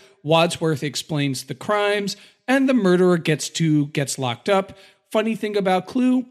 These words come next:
is it has three different endings to the movie, all which are equally plausible. The first two saying, "This is how it could have happened," and the last one saying, "This is how it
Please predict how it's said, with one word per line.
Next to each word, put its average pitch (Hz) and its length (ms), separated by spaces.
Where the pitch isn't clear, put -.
is 285 160
it 320 120
has 226 280
three 202 720
different 175 520
endings 143 580
to 190 400
the 165 160
movie, 135 560
all 190 300
which 185 240
are 170 220
equally 170 500
plausible. 139 640
The 135 160
first 196 360
two 175 180
saying, 143 360
"This 127 160
is 139 120
how 135 180
it 127 120
could 247 180
have 233 100
happened," 214 500
and 202 140
the 208 80
last 175 300
one 165 140
saying, 143 380
"This 131 220
is 127 120
how 123 180
it 131 240